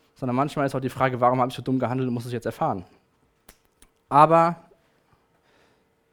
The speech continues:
das nur mal, dass wir es nicht aus den Augen verlieren. Wir sind Menschen, wir machen dumme Entscheidungen.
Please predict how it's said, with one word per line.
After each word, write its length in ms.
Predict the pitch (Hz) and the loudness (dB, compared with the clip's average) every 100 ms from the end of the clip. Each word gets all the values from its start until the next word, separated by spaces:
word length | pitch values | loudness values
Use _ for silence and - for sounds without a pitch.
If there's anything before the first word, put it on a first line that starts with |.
| _ _ _ _ _ _ _ | _ _ _ _ _ _ _
das 240 | - 123 - | -6 -6 -6
nur 80 | 135 | -2
mal, 180 | 131 120 | -2 -2
dass 180 | 110 | -4
wir 60 | 117 | -8
es 100 | - | -8
nicht 120 | 131 | -8
aus 100 | 123 | -8
den 100 | 117 | -8
Augen 240 | 107 131 135 | -6 -6 -6
verlieren. 480 | 131 147 139 147 - _ _ _ _ _ _ _ _ _ | -6 -6 -8 -10 -16 _ _ _ _ _ _ _ _ _
Wir 140 | 123 | -8
sind 320 | 123 127 127 104 | -4 -6 -6 -8
Menschen, 480 | 104 - 110 117 - _ _ _ - | -10 -10 -12 -12 -16 _ _ _ -12
wir 80 | |
machen 280 | 104 113 123 | -8 -6 -6
dumme 180 | 120 123 | -6 -6
Entscheidungen. 540 | 120 - 92 95 113 | -8 -8 -8 -10 -16